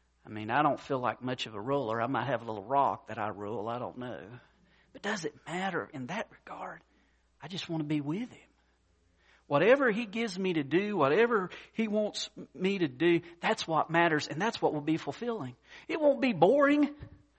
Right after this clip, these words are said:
serving Him because He will complete us <laughs> and work. Um, notice in verse eight,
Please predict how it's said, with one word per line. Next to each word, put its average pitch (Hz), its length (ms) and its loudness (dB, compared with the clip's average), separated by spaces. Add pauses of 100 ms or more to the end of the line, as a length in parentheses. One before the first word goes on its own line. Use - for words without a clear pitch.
(140)
serving 196 400 8
Him 220 160 2
because 190 400 0
He 233 140 0
will 214 200 2 (300)
complete 202 480 2
us - 340 -2 (280)
<laughs> - 880 -20
and 117 100 -12
work. 127 480 -10 (400)
Um, 143 340 2 (1120)
notice 226 380 8
in 151 140 2
verse 143 380 4
eight, 139 340 2